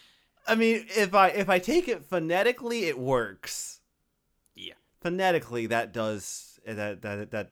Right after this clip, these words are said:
Speaker 1: that is ex-, uh, that does, uh, sound out to be exclusive. But still, that's a really,
Speaker 2: Mm-hmm.
Speaker 1: uh, the choices here, the choices. So is this the one?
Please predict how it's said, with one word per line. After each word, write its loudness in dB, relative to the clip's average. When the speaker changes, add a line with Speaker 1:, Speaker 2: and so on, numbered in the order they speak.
Speaker 1:
that -6
is -8
ex-, -18
uh, -10
that -10
does, -10
uh, -8
sound -8
out -8
to -18
be -14
exclusive. -20
But -20
still, -14
that's -16
a -10
really, -10
Speaker 2:
Mm-hmm. -16
Speaker 1:
uh, -4
the -16
choices -10
here, -12
the -18
choices. -14
So -6
is -12
this -8
the -10
one? -8